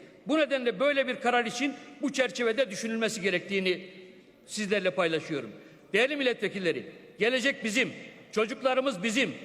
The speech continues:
Türkiye bizim ve üniversitelerimiz bizim.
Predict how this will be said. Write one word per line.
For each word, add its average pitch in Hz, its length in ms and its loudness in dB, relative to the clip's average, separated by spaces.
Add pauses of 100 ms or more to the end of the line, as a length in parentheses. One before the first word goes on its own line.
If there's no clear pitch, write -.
(240)
Türkiye 262 520 2
bizim 214 320 0 (420)
ve 240 140 4
üniversitelerimiz 220 840 2
bizim. 160 300 0